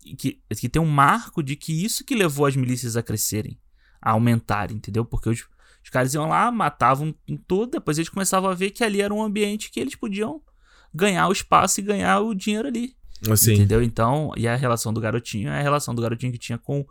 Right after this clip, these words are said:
Speaker 1: o Álvaro Lins, que era o secretário de segurança dele, que é a mesma coisa do filme ali, basicamente.
Speaker 2: Entendi.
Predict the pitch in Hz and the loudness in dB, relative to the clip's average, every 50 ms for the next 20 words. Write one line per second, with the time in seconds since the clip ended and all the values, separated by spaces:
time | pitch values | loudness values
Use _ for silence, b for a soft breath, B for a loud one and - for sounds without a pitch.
0 | b b b b b b b 123 120 123 110 120 131 123 117 110 113 123 139 - | b b b b b b b 4 6 6 6 6 4 4 4 4 4 2 0 -2
1 | - - 110 101 104 107 - - 101 - 107 101 - 107 104 104 - - - 101 | -4 -2 -2 0 0 0 -2 -4 -4 -2 -4 -2 -2 -2 -4 -4 -4 -6 -6 -2
2 | 104 104 101 101 101 101 - - 107 107 110 135 139 127 120 - - 92 85 - | -2 -2 -2 -2 -2 -4 -4 -6 -4 -4 -2 -2 0 -2 -4 -6 -8 -10 -10 -10
3 | - - _ _ _ _ _ _ - - 104 101 107 107 117 120 117 - 113 107 | -12 -14 _ _ _ _ _ _ -8 -4 0 2 2 4 2 2 0 2 0 0
4 | 110 110 117 - - - - - - 87 87 - - - - - - - 95 190 | 0 -2 -6 -6 -2 2 4 4 4 6 8 8 10 10 10 8 8 6 6 8
5 | - 180 160 147 B | 8 8 8 6 B